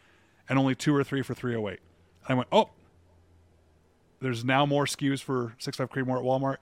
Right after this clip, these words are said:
It's time to make the switch." And I think even then, that same year, is when they started, um,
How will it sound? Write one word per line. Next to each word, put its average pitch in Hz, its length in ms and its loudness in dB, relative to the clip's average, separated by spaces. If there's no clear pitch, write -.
It's 117 140 -10
time 117 160 -4
to 117 60 -4
make 113 120 -6
the 117 80 -12
switch." - 380 -12
And 131 120 -2
I 131 80 2
think 139 180 -4
even 156 240 2
then, 151 160 2
that 135 120 -4
same 143 280 -2
year, 139 360 -2
is 123 120 -6
when 131 80 0
they 127 60 0
started, 123 440 -2
um, 113 520 -6